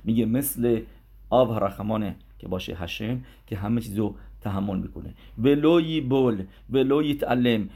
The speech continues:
مثل ول ها ربیم. میگه و به اهمیتی نکنه به م-، س-، ول، به، به، به سختی که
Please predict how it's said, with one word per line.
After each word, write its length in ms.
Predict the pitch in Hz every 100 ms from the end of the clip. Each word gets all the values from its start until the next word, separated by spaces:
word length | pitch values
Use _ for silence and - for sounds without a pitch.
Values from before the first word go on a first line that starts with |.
| -
مثل 280 | 117 113 120
ول 100 | 117
ها 60 | 110
ربیم. 400 | 101 95 87 82 - -
میگه 320 | 123 139 127
و 340 | 135 160 131 127 - -
به 120 | -
اهمیتی 560 | 135 123 127 117 120 147
نکنه 520 | 139 151 147 113 85 - - - - - - _ - - -
به 420 | 113 156 135 127 117 - -
م-، 180 | 110 113 - -
س-، 200 | - -
ول، 520 | 113 107 127 113 117 110 -
به، 360 | - - 113 104
به، 280 | 98 107
به 160 | 92 104
سختی 560 | - - 104 - 127 127
که 300 | 120 113